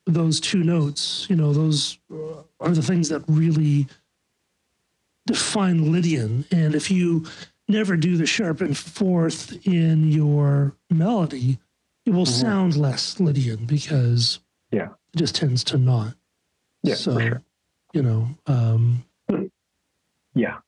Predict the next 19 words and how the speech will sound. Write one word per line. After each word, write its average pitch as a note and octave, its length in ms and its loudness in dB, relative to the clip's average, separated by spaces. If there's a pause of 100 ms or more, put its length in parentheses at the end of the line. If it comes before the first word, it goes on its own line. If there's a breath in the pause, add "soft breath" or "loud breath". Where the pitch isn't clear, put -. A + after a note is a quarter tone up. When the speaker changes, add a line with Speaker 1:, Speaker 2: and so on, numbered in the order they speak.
(120)
Speaker 2:
abs-, - 300 -8
absolutely. G2+ 800 -6
You A#2 140 -2
gotta, G#2 320 -6 (560 soft breath)
yeah, G3+ 180 0
and, G3+ 120 0
and F#3+ 200 0
again, F3+ 280 0
it's C#3 120 -4
not, F3 220 -2
it's C#3 100 -2
not F3 140 -2
a C#3+ 60 -2
have - 300 -4
to. - 140 -4
You G#2+ 140 -2
don't D3 240 -2
have C#3+ 200 -4
to, A2 300 -2